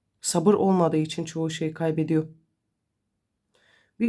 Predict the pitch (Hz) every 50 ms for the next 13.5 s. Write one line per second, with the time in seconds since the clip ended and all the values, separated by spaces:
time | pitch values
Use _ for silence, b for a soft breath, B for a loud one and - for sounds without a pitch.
0 | 233 262 269 269 - - - - - _ _ _ _ _ _ _ _ _ 277 285
1 | - - - - 233 214 208 202 175 175 180 170 160 - - 170 151 156 165 160
2 | - - 165 165 160 160 - - - - _ _ _ _ _ _ _ _ _ _
3 | _ _ _ _ _ b b b b b b b _ 185 185 190 196 202 202 196
4 | 190 - _ _ _ - 180 175 175 170 170 170 165 165 165 160 160 156 151 -
5 | - - - _ _ _ _ _ _ _ _ _ - - 226 - - 226 226 220
6 | - - 196 196 196 - - 202 202 180 220 233 233 233 - - 233 240 233 -
7 | - - 202 180 175 202 202 196 196 190 190 180 220 226 226 - - 214 233 240
8 | 233 - _ _ _ _ _ _ _ _ _ _ _ - - _ _ _ _ _
9 | _ _ _ _ _ _ _ _ _ _ _ 202 208 214 220 226 226 220 220 -
10 | 208 202 196 220 233 240 233 - _ _ _ _ _ _ _ _ 208 208 196 185
11 | 180 180 180 - 226 196 196 202 196 196 - - 185 175 175 190 196 - - 180
12 | 175 160 170 156 190 202 196 - 185 185 175 175 170 170 170 170 156 185 196 185
13 | 175 - - - 170 165 160 170 165 -